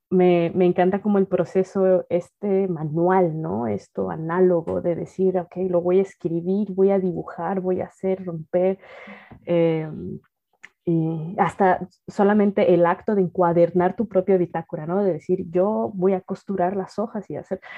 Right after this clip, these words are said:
to-, todo este proceso que conlleva el registro". O sea, me gustaría como, como ampliarlo hacia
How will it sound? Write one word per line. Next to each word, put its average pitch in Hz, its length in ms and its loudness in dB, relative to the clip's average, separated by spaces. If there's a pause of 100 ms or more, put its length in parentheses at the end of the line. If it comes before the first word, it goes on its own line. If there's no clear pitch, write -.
(320)
to-, 247 200 6
todo 233 240 4
este 233 180 -6
proceso 190 640 -2
que 180 160 -6
conlleva 175 500 -2
el 170 80 -2
registro". 175 640 -4 (560)
O 135 100 -4
sea, 190 120 4
me 190 100 6
gustaría 180 340 2
como, 180 640 0 (240)
como 185 200 4
ampliarlo 196 760 2
hacia 165 680 -4